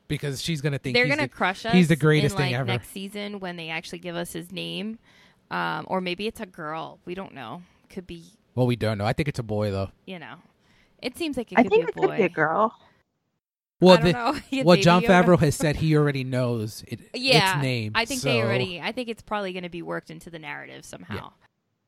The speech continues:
Speaker 2: It's gonna
Speaker 1: So,
Speaker 2: crush
Speaker 1: Meg,
Speaker 2: us.
Speaker 1: watch The Mandalorian. You're gonna love it.
Speaker 3: Okay, I'll put it on my list
Speaker 1: And
Speaker 3: of
Speaker 1: it's,
Speaker 3: many,
Speaker 1: and
Speaker 3: many
Speaker 1: that's a
Speaker 3: things to
Speaker 1: show
Speaker 3: watch.
Speaker 1: that's actually shot on a soundstage,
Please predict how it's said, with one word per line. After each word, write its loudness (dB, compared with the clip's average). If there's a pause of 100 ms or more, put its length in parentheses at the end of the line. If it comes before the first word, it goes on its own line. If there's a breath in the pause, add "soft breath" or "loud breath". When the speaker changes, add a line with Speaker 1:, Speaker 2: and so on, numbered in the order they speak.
(360)
Speaker 2:
It's -6
gonna 4
Speaker 1:
So, -18
Speaker 2:
crush -6
Speaker 1:
Meg, 2
Speaker 2:
us. -8
Speaker 1:
watch 2
The -6
Mandalorian. -2
You're 0
gonna 0
love 6
it. 6 (1200)
Speaker 3:
Okay, 6
I'll 10
put 4
it 8
on 8
my 4
list 2
Speaker 1:
And 4
Speaker 3:
of 8
Speaker 1:
it's, 0
Speaker 3:
many, 4
Speaker 1:
and 4
Speaker 3:
many 8
Speaker 1:
that's 6
a 8
Speaker 3:
things 4
to -4
Speaker 1:
show 6
Speaker 3:
watch. 6
Speaker 1:
that's 0
actually -4
shot -4
on -6
a -8
soundstage, -6